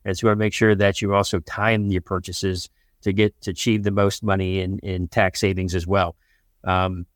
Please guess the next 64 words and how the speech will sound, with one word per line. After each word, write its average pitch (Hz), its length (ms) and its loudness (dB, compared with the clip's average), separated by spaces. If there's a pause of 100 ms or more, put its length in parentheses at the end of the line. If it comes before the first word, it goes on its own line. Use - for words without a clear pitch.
(380)
you 151 60 4
know, 135 80 4
so 143 140 2
there, 131 100 2 (140)
there, 117 260 0
there 120 140 -2
comes 139 240 2
a - 20 -4
point 131 240 2
in 101 60 -10
time 135 300 2
to 113 100 -2
where 107 180 4
you're, 98 460 0 (100)
as 101 220 -4
a 92 40 -6
business 110 360 0
owner, 113 240 2
you've 95 260 -2
maxed 104 380 0
out 113 260 2
your 107 80 0
potential 107 460 0
for 95 160 -4
growth, 107 400 2
unless 98 280 -4
you 113 80 -2
wanna 104 140 2
expand 107 420 -2
in 104 60 -2
other 104 200 2
geographical 104 640 -2
areas 104 320 2
or 92 40 -8
get 101 120 -2
into 104 180 0
other, 104 460 0 (280)
uh, 101 280 0
s-, 95 160 -8 (240)
lines 110 340 2
of 104 80 -4
income. 113 480 0 (300)
So - 120 -2
then 123 200 2
you 120 80 0
get 120 120 2
into, 113 520 0 (300)
you 110 100 2
know, 95 40 2
really 117 220 6
focused 110 400 2
on 104 220 2
savings, 120 480 2
and 101 80 -2
that's 98 200 -2
where 104 120 2
Eric 104 240 2
and 101 100 -2
I 101 120 0
can 98 120 -6
recommend 95 460 -2
some 95 180 -4
really, 95 460 0
um, 95 360 -10